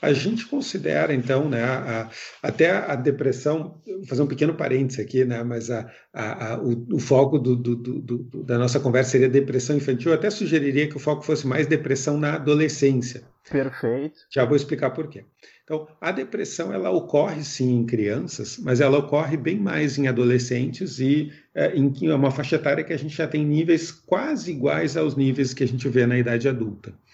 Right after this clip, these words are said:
Speaker 1: Na
Speaker 2: Uhum.
Speaker 1: infância, eh, os dados, eh, populacionais, pesquisas feitas, eh, tanto no Brasil quanto em outros países,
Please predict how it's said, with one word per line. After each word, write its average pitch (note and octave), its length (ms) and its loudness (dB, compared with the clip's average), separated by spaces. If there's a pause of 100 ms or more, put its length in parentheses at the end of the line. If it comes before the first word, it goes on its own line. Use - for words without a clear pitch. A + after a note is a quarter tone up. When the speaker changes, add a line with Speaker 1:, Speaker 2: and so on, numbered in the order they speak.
(400)
Speaker 1:
Na D3+ 60 -6
Speaker 2:
Uhum. - 120 -2
Speaker 1:
infância, C3 760 0
eh, B2 240 -2
os B2 140 0
dados, C3+ 640 -2
eh, A2+ 220 -2
populacionais, C3+ 1000 0
pesquisas B2 680 0
feitas, A#2+ 580 -4
eh, G#2 200 -4
tanto C#3+ 300 2
no D3+ 80 2
Brasil A#2+ 440 2
quanto A#2 240 -6
em A#2+ 40 -4
outros - 280 -8
países, A2+ 640 -4